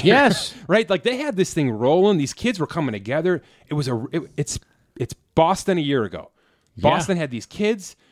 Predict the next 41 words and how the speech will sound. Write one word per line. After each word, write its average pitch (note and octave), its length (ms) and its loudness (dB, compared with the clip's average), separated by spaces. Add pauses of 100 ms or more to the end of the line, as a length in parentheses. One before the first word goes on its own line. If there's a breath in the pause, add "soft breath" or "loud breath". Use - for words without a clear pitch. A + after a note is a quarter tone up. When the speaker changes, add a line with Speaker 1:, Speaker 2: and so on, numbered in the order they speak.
(180)
Speaker 1:
that A2+ 200 -8
you B2+ 140 -2
knew F#3+ 180 2
they G#3 120 4
could - 180 -2
play, D#3 300 -2 (100)
and C3 160 0
then B2+ 100 2
they, A#2+ 160 0 (120)
they B2 100 -2
realized D#3+ 380 4
they D3 80 -2
could G#2+ 120 -6
play C#3 160 -2
together. A2+ 360 -2
The G2 80 -8
coaching D#3 360 2
system C#3+ 360 2
was A2 160 0
working. C#3 420 -2 (560 soft breath)
Brooklyn F3+ 380 0
had G#3 320 -2
this, - 380 -4 (220)
this C3+ 380 -2
past F3 320 -2
season. D#3+ 300 -2
They C#3 100 0
were, E3 180 0
they D3 80 -4
made D3 200 0
a G2 60 -4
decent B2+ 420 -4
run D3 160 2
in B2+ 80 2
the G#2 60 2
postseason, D3 600 0 (460 soft breath)
and C3+ 160 0
now F3 140 -4
you're F3+ 180 4
throwing D3+ 460 0
this A2 200 -6